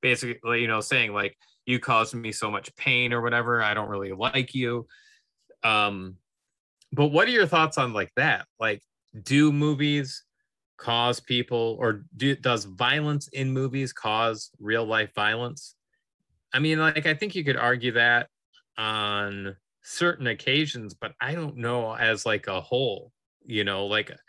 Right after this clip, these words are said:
as, like, the question, like, 'cause there have been,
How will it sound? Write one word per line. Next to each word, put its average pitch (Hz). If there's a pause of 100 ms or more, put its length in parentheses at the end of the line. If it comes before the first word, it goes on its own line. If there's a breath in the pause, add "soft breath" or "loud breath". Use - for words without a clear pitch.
(320 loud breath)
as, 120 (960)
like, 117 (140)
the 113
question, -
like, 120
'cause 151 (1160 loud breath)
there 196
have 208
been, 143